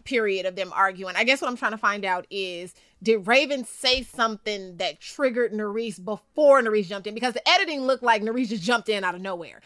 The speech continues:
So what I'm trying to figure out is, did Raven say something to her?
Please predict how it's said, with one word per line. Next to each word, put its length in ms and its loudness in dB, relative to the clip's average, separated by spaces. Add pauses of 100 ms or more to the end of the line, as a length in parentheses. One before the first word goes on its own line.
(140)
So 140 -2
what 80 6
I'm 80 2
trying 160 4
to 80 -4
figure 220 0
out 180 6
is, 80 -6
did 140 -4
Raven 420 0
say 260 2
something 380 -4
to 220 -6
her? 260 -16